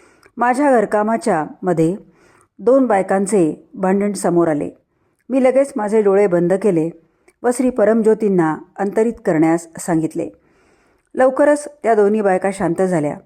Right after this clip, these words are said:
मी त्या दोघींना हसत हसत एकमेकींशी बोलताना बघितले. दुसरा प्रसंग म्हणजे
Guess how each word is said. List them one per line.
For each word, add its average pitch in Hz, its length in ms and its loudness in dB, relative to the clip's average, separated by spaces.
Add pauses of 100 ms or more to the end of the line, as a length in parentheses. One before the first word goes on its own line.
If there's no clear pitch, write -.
(460)
मी 208 140 -10
त्या 190 120 0
दोघींना 180 580 0 (520)
हसत 277 420 -2
हसत 175 340 -2
एकमेकींशी 214 560 -4
बोलताना 175 440 2
बघितले. 165 420 -4 (800)
दुसरा 269 320 0
प्रसंग 226 380 0
म्हणजे 190 540 0